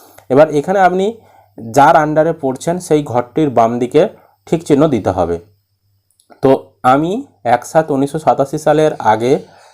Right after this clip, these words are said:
ভারতে জন্মগ্রহণ করেছি। যদি আপনি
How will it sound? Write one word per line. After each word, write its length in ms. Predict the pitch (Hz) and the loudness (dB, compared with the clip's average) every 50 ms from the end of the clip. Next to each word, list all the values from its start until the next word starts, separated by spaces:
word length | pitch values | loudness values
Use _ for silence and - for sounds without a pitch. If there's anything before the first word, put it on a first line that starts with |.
| _ _ 113 | _ _ -6
ভারতে 460 | 107 113 113 120 135 139 135 165 151 | 0 2 2 2 2 -2 -4 -6 -4
জন্মগ্রহণ 640 | - 127 117 117 120 123 120 117 127 127 139 143 143 | -4 -4 -4 -2 -2 -4 -4 -2 -2 -2 0 -2 -2
করেছি। 540 | 143 - 156 165 139 - - - 98 92 - _ _ _ _ _ _ - _ _ _ _ _ _ _ _ _ _ _ _ _ - 104 | 0 2 2 2 2 2 0 -6 -12 -12 -12 _ _ _ _ _ _ -20 _ _ _ _ _ _ _ _ _ _ _ _ _ -10 0
যদি 320 | 117 143 147 156 208 208 | 2 2 2 4 2 2
আপনি 440 | 170 135 131 135 139 156 208 269 - | 2 2 2 2 -2 -2 -4 -8 -6